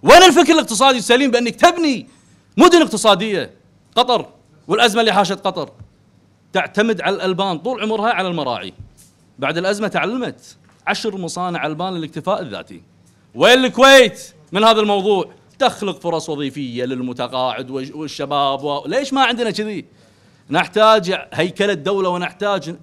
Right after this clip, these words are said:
سؤال، سؤال الكل، شنو منظورنا الاقتصادي؟ شنو منظور الحكومة الاقتصادي؟ دستورك اشتراكي ورأسمالي، أول مرة يصير شيء كذي. شنو، شنو المنهج الاقتصادي مالنا؟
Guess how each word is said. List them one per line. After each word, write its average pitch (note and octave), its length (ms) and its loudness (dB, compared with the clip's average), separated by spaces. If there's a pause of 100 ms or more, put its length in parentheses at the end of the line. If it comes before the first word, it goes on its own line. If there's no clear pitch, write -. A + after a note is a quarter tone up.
(100)
سؤال، A#3+ 500 -10
سؤال F3 260 -12
الكل، C#3+ 340 -12 (960)
شنو F#4 300 -4
منظورنا F4 460 0
الاقتصادي؟ A#3 580 -2
شنو D#4+ 260 0
منظور D4 160 -4
الحكومة A3 280 -6
الاقتصادي؟ G3+ 540 -6 (680)
دستورك D#4+ 600 0
اشتراكي D#4 540 0
ورأسمالي، E3 600 0 (160)
أول D4+ 200 4
مرة C4 180 2
يصير C3+ 160 -8
شيء A2+ 180 -14
كذي. F2 200 -20 (1500)
شنو، F#4 360 2
شنو F#4 220 4
المنهج F#4 320 6
الاقتصادي C#4+ 540 4
مالنا؟ B3+ 440 -2